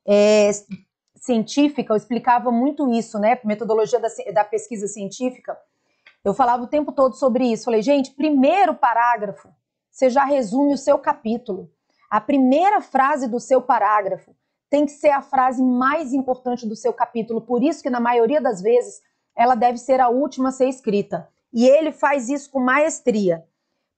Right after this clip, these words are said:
"Passo agora à luta pelo direito subjetivo ou concreta, suscitada pela violação ou denegação do próprio direito." Então, até agora ele tava falando pela, a luta pro direito abstrato,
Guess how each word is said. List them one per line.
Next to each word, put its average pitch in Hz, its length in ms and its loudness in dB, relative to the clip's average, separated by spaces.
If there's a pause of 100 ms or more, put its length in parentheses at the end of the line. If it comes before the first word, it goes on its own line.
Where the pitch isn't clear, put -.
(120)
"Passo 294 380 0
agora 254 400 4
à 240 40 2
luta 311 480 0
pelo 269 300 0
direito 247 420 0
subjetivo 285 920 -2
ou 294 100 2
concreta, 214 800 -2 (260)
suscitada 277 800 -2
pela 247 280 2
violação 233 640 2
ou 277 120 4
denegação 247 560 0
do 233 80 -6
próprio 294 460 -2
direito." 208 460 -4
Então, 269 520 0 (240)
até 226 260 0
agora 277 320 2
ele 294 100 -2
tava 277 240 -2
falando 277 300 -2
pela, 277 340 2
a 240 100 2
luta 302 420 2
pro 277 300 -4
direito 294 340 0
abstrato, 277 960 -4